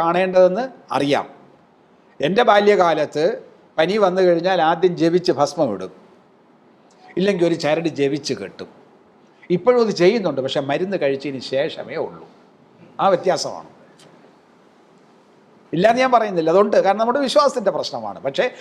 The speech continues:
ആദ്യം ഏതിനാ പ്രാധാന്യം? മരുന്ന് തന്നെ. ബ്ലഡ് ടെസ്റ്റ് ചെയ്യും, വേണമെങ്കിൽ സ്കാൻ ചെയ്യും. ആ സ-, അങ്ങനെയൊക്കെ ചെയ്യണമെന്ന് ആർക്കറിയാം?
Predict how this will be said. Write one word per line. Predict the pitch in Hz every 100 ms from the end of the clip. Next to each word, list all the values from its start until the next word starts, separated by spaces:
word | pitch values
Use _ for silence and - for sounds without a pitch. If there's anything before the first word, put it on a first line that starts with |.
| - - 143
ആദ്യം | 196 233 214
ഏതിനാ | 220 208 190
പ്രാധാന്യം? | 180 180 170 143 - - _ _ _ _ - 131
മരുന്ന് | 160 202
തന്നെ. | 202 240 311 - - -
ബ്ലഡ് | 131 135 185
ടെസ്റ്റ് | - 214 202
ചെയ്യും, | 214 269 - - _ _ _ - 165
വേണമെങ്കിൽ | 175 185 175 -
സ്കാൻ | 143 160 190 180
ചെയ്യും. | 202 202 262 - - -
ആ | 196
സ-, | 180 180
അങ്ങനെയൊക്കെ | 190 233 226 202 185
ചെയ്യണമെന്ന് | 185 220 214 190 170
ആർക്കറിയാം? | 202 208 202 190 143